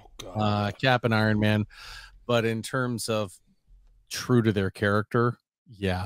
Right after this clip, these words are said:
Speaker 2: Bernthal, uh, I think in, and when the M C U gets a hold of him and you see the Skull coming into the M C U, don't expect him to team up with a lot of people 'cause, uh, he ain't about that life.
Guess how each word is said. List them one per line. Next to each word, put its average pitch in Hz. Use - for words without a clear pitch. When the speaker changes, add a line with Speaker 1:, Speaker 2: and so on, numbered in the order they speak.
Speaker 2:
Bernthal, 101
uh, 110
I 113
think 113
in, 107
and 113
when 110
the 110
M 113
C -
U 110
gets 110
a 104
hold 107
of 104
him 110
and 104
you 101
see 110
the 104
Skull 110
coming 113
into 110
the 104
M 104
C -
U, 113
don't 135
expect 190
him 202
to 185
team 202
up 190
with 160
a 156
lot 160
of 135
people 120
'cause, 101
uh, 107
he 127
ain't 131
about 120
that 117
life. 95